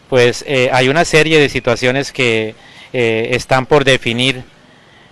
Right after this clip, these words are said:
obras en regular estado, algunos componentes que establece el contrato no se han ejecutado.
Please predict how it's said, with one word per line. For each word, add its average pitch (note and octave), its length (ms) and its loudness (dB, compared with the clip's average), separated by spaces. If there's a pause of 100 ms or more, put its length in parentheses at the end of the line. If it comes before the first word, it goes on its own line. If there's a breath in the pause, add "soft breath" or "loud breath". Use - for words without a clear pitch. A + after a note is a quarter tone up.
(140 soft breath)
obras C3+ 520 4
en A#2+ 100 -2
regular A#2 480 0
estado, C3+ 580 0
algunos B2 720 -2
componentes B2+ 880 -2
que B2+ 140 -2
establece B2 680 0
el A#2+ 140 -2
contrato B2 640 0
no C3 160 0
se C3+ 120 -2
han B2+ 280 0
ejecutado. C3+ 840 2